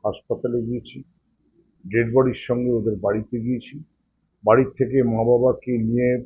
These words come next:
পরিবার পরিজনকে নিয়ে গঙ্গার ধারে শ্মশানে গিয়েছি, এবং শ্মশানে রাত বারোটার পর যখন শ্মশানের রিচুয়াল, শ্মশানের যে কর্ম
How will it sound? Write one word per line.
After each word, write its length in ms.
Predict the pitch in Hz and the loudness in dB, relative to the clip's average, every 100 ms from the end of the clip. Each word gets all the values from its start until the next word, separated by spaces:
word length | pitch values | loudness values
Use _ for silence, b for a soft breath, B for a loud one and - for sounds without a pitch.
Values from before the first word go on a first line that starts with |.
| 113 | -4
পরিবার 340 | 120 120 123 113 | 0 4 4 2
পরিজনকে 520 | 117 117 127 120 - 123 120 | -6 -2 -2 -2 -4 -6 -2
নিয়ে 160 | 120 107 110 | -2 -2 -6
গঙ্গার 360 | 113 120 123 - | -8 -4 -4 -2
ধারে 220 | 120 120 120 - _ _ _ _ _ | -2 0 -2 -6 _ _ _ _ _
শ্মশানে 380 | - 95 123 127 117 | -10 -6 -4 -4 -4
গিয়েছি, 300 | 127 - 143 151 _ - - _ _ _ _ 117 | -6 -8 -14 -16 _ -20 -20 _ _ _ _ -4
এবং 120 | 117 117 - | -2 -4 -4
শ্মশানে 480 | 113 - 127 131 135 139 _ _ _ _ _ | -4 -2 -2 -2 -2 -6 _ _ _ _ _
রাত 200 | 113 110 85 87 | 0 2 0 4
বারোটার 500 | 120 135 139 135 117 - | 6 6 4 2 2 2
পর 220 | 117 123 127 - - _ _ _ _ _ _ _ _ _ _ _ _ _ _ 104 | 4 4 2 -2 -20 _ _ _ _ _ _ _ _ _ _ _ _ _ _ -8
যখন 220 | 98 113 107 | -6 -6 -8
শ্মশানের 540 | - 110 120 120 117 107 - - _ _ _ _ _ _ _ _ _ _ _ _ _ _ _ _ _ - 107 | -6 -4 -2 2 2 0 -8 -20 _ _ _ _ _ _ _ _ _ _ _ _ _ _ _ _ _ -6 0
রিচুয়াল, 400 | 135 - 120 101 - - | 0 2 0 0 -6 -14
শ্মশানের 560 | - 107 - 120 120 110 - | -8 -8 -4 -4 -4 -6 -6
যে 80 | 117 92 _ _ - | -10 -10 _ _ 0
কর্ম 280 | 120 120 | 2 2